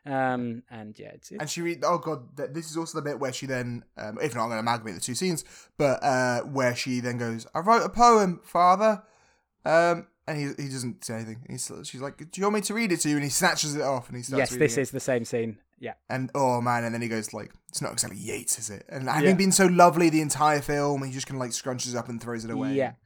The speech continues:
Speaker 2: That's really
Speaker 1: Um,
Speaker 2: hurtful.
Speaker 1: and it's around this time that we get, uh, a-, again, she, she very clearly, uh, does not want, uh, Mister Banks to be,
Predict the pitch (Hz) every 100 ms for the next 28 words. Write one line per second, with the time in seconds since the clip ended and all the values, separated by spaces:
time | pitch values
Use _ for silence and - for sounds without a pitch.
0 | _ _ _ 151 147 151 151 147 147 143
1 | 131 120 _ _ - - 170 170 170 160
2 | 156 147 143 - 139 135 131 135 131 123
3 | 123 123 - - - 127 123 123 120 120
4 | _ 139 143 156 143 131 120 - 131 131
5 | - 127 - _ _ _ _ _ _ _
6 | 294 196 - 139 139 117 - _ - 131
7 | 123 120 139 135 139 131 127 123 - 123
8 | 113 113 113 139 151 - _ _ - 123
9 | 120 117 117